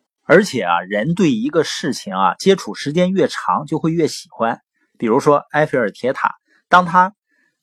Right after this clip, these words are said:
刚建成的时候呢，巴黎人都对它恨之入骨，觉得它是一个怪物。但是现在呢，成为整个巴黎甚至法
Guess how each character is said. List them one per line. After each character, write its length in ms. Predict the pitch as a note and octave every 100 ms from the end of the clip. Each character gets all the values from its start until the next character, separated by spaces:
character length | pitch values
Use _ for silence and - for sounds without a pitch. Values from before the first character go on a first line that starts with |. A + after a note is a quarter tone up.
| -
刚 180 | G3 G3
建 240 | C4 F3+
成 260 | - A#2 D#3
的 120 | E3+
时 100 | -
候 220 | B2 A#2+
呢， 180 | G#2 F2
巴 180 | - D#3+
黎 140 | F3 E3
人 240 | C#3 D3
都 100 | E3
对 160 | E3 D#3
它 160 | D#3+
恨 260 | D#3+ G3 D3
之 140 | D3+
入 220 | E3 E3
骨， 180 | G#2+ - _ _ _ _ _ _ _ _ _ _
觉 200 | - C#3
得 120 | F3+
它 160 | F3+ F3
是 160 | -
一 100 | E3+
个 120 | D#3+ E3+
怪 260 | A#3+ C#3
物。 220 | G2 F#2+ _ _ _ _ _ _ -
但 160 | G3
是 140 | F#3+ G3
现 240 | G#3 F#3
在 220 | A#3 F3+
呢， 180 | C#3 A2
成 180 | - C3+
为 180 | D#3 E3+
整 200 | G#2 G2+
个 120 | C3+
巴 280 | - D#3+ E3
黎 200 | B2 C3+
甚 200 | F3 C#3+
至 100 | C3+
法 280 | - F#2+